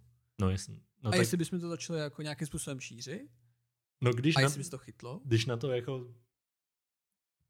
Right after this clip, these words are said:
Speaker 1: svrh-, nebo když na to, eh, přes-, když o tom přesvědčíš většinu té společnosti, že prostě jako podcasty jsou tak dokonalý téma a tak závažný téma, který by se mělo jako oslovovat, že je to jako fakt bomba a prostě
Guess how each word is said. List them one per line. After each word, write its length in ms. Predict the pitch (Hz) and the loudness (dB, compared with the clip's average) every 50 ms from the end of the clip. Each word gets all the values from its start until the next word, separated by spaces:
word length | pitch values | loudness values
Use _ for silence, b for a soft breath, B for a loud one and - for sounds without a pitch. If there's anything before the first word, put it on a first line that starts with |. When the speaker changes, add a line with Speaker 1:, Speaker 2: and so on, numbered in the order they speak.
| _ _ _ - | _ _ _ -6
Speaker 1:
svrh-, 400 | - - 117 117 117 117 127 - - | -4 2 4 4 6 4 4 0 -6
nebo 300 | 160 135 123 123 120 120 | -8 -8 -6 -2 -2 -2
když 260 | 117 120 135 139 - | -2 -2 -2 -4 -2
na 120 | 147 131 123 | -4 -6 -6
to, 380 | - 147 139 139 135 135 - - 135 123 117 | -4 -4 -4 -4 -6 -8 -12 -14 -14 -12 -12
eh, 40 | 117 | -8
přes-, 320 | - - 143 117 - - _ _ _ _ _ - | -6 -6 -6 -6 -6 -10 _ _ _ _ _ 2
když 220 | 127 151 180 185 | 6 6 6 6
o 140 | - 170 156 | 4 0 0
tom 180 | - 180 180 | 0 0 0
přesvědčíš 880 | 170 - 151 127 - - 151 147 147 - - 180 160 156 147 - - - | 0 -2 -2 -2 -2 0 -2 -2 -2 0 -2 -2 0 0 -4 -8 -10 -12
většinu 460 | 165 143 120 117 113 117 147 135 131 | -4 0 2 2 2 2 2 0 2
té 140 | 131 147 123 | 0 -2 -4
společnosti, 840 | - - 127 127 170 - - 151 131 113 - - 104 90 98 107 - _ _ _ _ _ _ | -2 0 2 2 2 2 0 0 0 0 -2 -4 -6 -6 -6 -8 -14 _ _ _ _ _ _
že 120 | 110 113 107 | 4 4 4
prostě 380 | 110 - 110 - - - 113 110 | 4 2 -2 -2 -2 -4 -6 -6
jako 200 | 110 110 120 117 | -4 -6 -8 -6
podcasty 540 | 117 117 113 - - 117 113 113 - 113 | -6 -8 -8 -4 -2 -2 -2 -2 -2 -6
jsou 200 | - - 117 113 | -4 -2 -2 -2
tak 360 | 113 113 117 117 117 117 120 - - - - | -2 -2 -4 -4 -4 -4 -10 -14 -14 -16 -8
dokonalý 720 | 131 120 117 113 - 117 113 113 113 113 113 117 117 117 - - | -2 -2 0 2 2 4 4 4 2 2 -2 -4 -6 -8 -12 -6
téma 560 | - 104 95 92 95 101 104 107 123 147 - _ _ _ _ _ _ _ _ _ _ | -2 0 0 2 0 0 -2 -2 -4 -6 -8 _ _ _ _ _ _ _ _ _ _
a 140 | 113 104 101 | -4 -4 -4
tak 200 | 98 - 104 98 | -4 -4 -6 -4
závažný 480 | 101 110 101 98 95 107 107 113 113 110 | -2 -4 -4 -2 -2 0 0 2 0 0
téma, 240 | 110 104 101 104 98 | 0 -2 -4 -4 -6
který 260 | - - 95 92 98 | -8 -8 -8 -6 -6
by 80 | 95 | -6
se 120 | - - 101 | -6 -8 -8
mělo 200 | 95 95 95 92 | -8 -6 -6 -8
jako 200 | 90 - - 95 | -8 -10 -12 -12
oslovovat, 520 | 98 95 - 143 156 165 127 104 104 98 | -10 -10 -6 -4 -2 -2 -2 -2 -4 -2
že 80 | 95 98 | -2 -2
je 40 | 95 | -4
to 60 | 95 | -4
jako 160 | 87 - - | -6 -8 -10
fakt 200 | - - 92 85 | -8 -8 -6 -6
bomba 400 | 98 92 85 82 95 95 92 85 | -6 -8 -8 -8 -6 -4 -4 -4
a 180 | 82 80 - - | -4 -8 -12 -18
prostě 580 | - _ - 101 - - - 92 90 82 82 | -20 _ -18 -18 -18 -18 -14 -12 -12 -12 -12